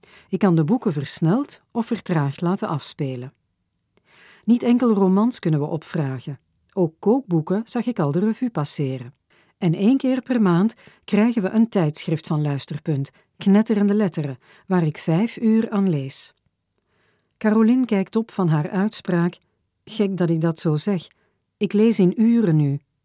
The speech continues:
niet meer in pagina's." Moord en romantiek. Meestal lees ik in de zetel, met mijn smartphone op luidspreker. Maar met mijn oortjes kan ik overal lezen.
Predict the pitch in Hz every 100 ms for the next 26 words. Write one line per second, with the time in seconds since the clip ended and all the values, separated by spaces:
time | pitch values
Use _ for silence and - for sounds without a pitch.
0 | _ - 185 226 185 165 156 156 196 208
1 | 156 135 - - - _ _ _ _ _
2 | _ _ _ _ _ _ _ _ _ _
3 | _ _ _ 196 233 254 - - - 220
4 | 214 202 196 196 143 - - _ _ _
5 | _ _ _ _ _ _ _ _ _ _
6 | _ 214 240 262 214 208 208 208 220 190
7 | 175 160 156 135 - 139 147 _ 175 170
8 | 160 - 175 214 - 180 170 190 - 196
9 | 175 147 139 - 175 139 127 131 _ _
10 | _ _ - - - 190 196 226 196 175
11 | 214 269 - 226 220 - 180 175 208 240
12 | 220 165 139 143 135 - 135